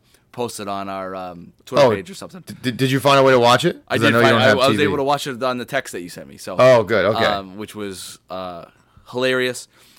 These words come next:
Speaker 1: Uh, and I did get a text from my, um, my, my father, and I do wanna find the text. I did post it as a, uh, as a story,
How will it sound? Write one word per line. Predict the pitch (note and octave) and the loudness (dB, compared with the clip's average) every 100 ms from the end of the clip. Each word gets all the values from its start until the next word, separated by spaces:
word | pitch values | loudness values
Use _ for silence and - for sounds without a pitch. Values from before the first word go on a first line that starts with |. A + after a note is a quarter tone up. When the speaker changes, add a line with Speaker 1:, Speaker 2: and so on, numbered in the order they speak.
| _ | _
Speaker 1:
Uh, | G#2 G#2 G2 | -4 -4 -4
and | G#2+ | -6
I | A2 | -6
did | G2+ C#3 A#2+ | -4 -6 -4
get | B2 | -6
a | A2 | -6
text | - A#2+ - | -8 -8 -10
from | - A2+ G2+ | -12 -12 -10
my, | G2+ G2+ G2 F#2+ _ _ _ | -10 -8 -10 -12 _ _ _
um, | G2 F#2+ G2 F#2+ - _ _ _ _ | -10 -6 -8 -10 -18 _ _ _ _
my, | - G2+ G2 F#2+ | -14 -10 -10 -10
my | G#2+ G2+ | -8 -10
father, | F#2+ A2+ A2 G#2+ | -4 -2 -2 -4
and | D#2+ G#2+ G2+ | -8 -10 -8
I | F#2+ | -8
do | G2 A#2+ | -8 -8
wanna | B2+ A2+ | -8 -8
find | - A2+ A2+ G#2 | -6 -6 -6 -10
the | |
text. | G#2 G2+ | -12 -12
I | |
did | F#2+ C3 A#2 | -10 -10 -10
post | - B2+ A#2 A#2 | -8 -8 -6 -12
it | G2+ | -10
as | G#2+ G#2+ G#2+ G2 F2+ | -8 -8 -8 -10 -14
a, | G2+ G2+ G2 F#2+ - _ _ _ | -12 -10 -10 -12 -16 _ _ _
uh, | G2+ F#2+ F#2 F2+ | -8 -8 -10 -12
as | G2 F#2 | -12 -14
a | E2+ | -14
story, | - - B2 A#2+ G#2+ F#2+ | -16 -12 -8 -6 -8 -10